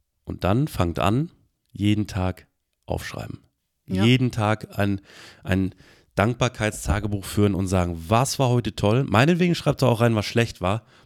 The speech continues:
Speaker 1: Dann fühlt sich das, was gut war, vielleicht noch besser an. Und dann guckt einfach mal, ob der Tag wirklich insgesamt gut oder insgesamt schlecht war.
Speaker 2: Auch, ich finde auch bei Frauen so ein bisschen dieses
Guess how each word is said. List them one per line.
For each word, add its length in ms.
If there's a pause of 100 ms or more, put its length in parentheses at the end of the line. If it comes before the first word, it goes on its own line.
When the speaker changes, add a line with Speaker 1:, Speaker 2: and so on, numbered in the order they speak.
Speaker 1:
Dann 160
fühlt 200
sich 120
das, 200
was 160
gut 200
war, 80
vielleicht 280
noch 100
besser 340
an. 180 (760)
Und 160
dann 100
guckt 200
einfach 280
mal, 280 (440)
ob 200
der 180
Tag 340 (400)
wirklich 840 (240)
insgesamt 560
gut 220
oder 100
insgesamt 400
schlecht 320
war. 200 (260)
Speaker 2:
Auch, 320
ich 140
finde 180
auch 120
bei 200
Frauen 420
so 80
ein 80
bisschen 440
dieses 480